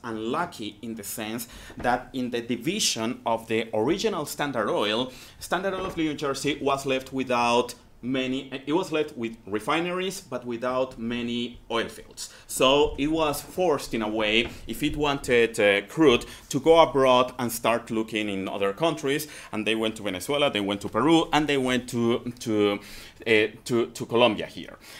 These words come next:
And they acquired this smaller firm, the Tropical Oil Company.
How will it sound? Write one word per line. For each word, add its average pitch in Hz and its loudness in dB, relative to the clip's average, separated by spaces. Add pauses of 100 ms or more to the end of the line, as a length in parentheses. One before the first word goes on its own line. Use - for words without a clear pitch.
(100)
And 139 2
they 170 2
acquired 110 6
this 131 2
smaller 113 2
firm, 107 2
the 107 -2
Tropical 127 2
Oil 104 4
Company. 92 -2